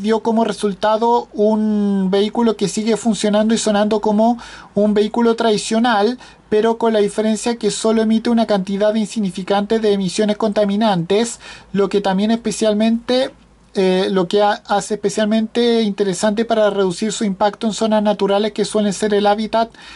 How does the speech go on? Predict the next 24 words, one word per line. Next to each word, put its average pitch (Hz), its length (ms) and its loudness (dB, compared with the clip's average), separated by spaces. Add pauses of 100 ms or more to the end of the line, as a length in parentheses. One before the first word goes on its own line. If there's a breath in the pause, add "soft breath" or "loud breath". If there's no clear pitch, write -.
(160 loud breath)
natural 202 420 2
de 214 120 0
este 208 560 2
tipo 220 420 -2
de 208 160 2
máquinas 208 500 -2
off-road. 214 440 0 (480 loud breath)
Bueno, 160 320 -2 (1120)
esta 208 240 0
idea 226 300 0
se 240 120 -4
acompaña, 220 480 0
como 208 240 0
se 190 140 -2
decía 180 580 0 (420 loud breath)
antes, 214 280 0
por 220 180 0
una 220 160 2
estética 226 460 -2
agresiva 208 480 0
y 202 40 2
premium 208 480 2
de 202 140 2
la 185 380 2